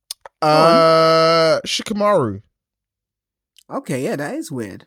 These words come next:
Speaker 1: but I understand
Speaker 2: Yeah.
Speaker 1: it.
Speaker 2: Yeah, Shikamaru. I like to go out 'cause I, I always like characters who, like, think ten steps ahead.
Speaker 1: Yeah, yeah.
Speaker 2: So I'd just love to just speak to him.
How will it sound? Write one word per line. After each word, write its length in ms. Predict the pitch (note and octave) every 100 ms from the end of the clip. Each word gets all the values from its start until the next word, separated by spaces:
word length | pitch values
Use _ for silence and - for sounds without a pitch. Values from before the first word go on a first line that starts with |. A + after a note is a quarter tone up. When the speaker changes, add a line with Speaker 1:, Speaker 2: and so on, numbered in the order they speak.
| -
Speaker 1:
but 120 | C#3
I 140 | C#3+ D#3+
understand 460 | D#3+ G#3+ B3+ D3+
Speaker 2:
Yeah. 40 | D#3
Speaker 1:
it. 100 | - _ _ _ _ - -
Speaker 2:
Yeah, 180 | - G#3
Shikamaru. 760 | E3 - C4+ B3+ B3 A3 E3+ D#3
I 40 |
like 260 | A3 A3+ -
to 160 | - -
go 100 | - -
out 260 | F3 G3 F#3
'cause 120 | A3+
I, 140 | F3+ -
I 160 | F#3
always 360 | F3+ G3+ A3 G#3+
like 260 | F3 E3+
characters 440 | F#3 E3 D#3+ C3+ -
who, 80 | C3
like, 220 | A2+ -
think 260 | - D#3 A2+
ten 180 | - C3+
steps 320 | - C#3 -
ahead. 260 | A#2+ C3+ E3
Speaker 1:
Yeah, 220 | D3+ A#2+ - _ _ _ -
yeah. 140 | C#3+
Speaker 2:
So 100 | F3+
I'd 160 | D#3+ D#3
just 140 | D#3+
love 180 | E3 F#3
to 120 | -
just 360 | C#3+ C3+ - -
speak 320 | - - D3+
to 100 | -
him. 160 | A2+ F2+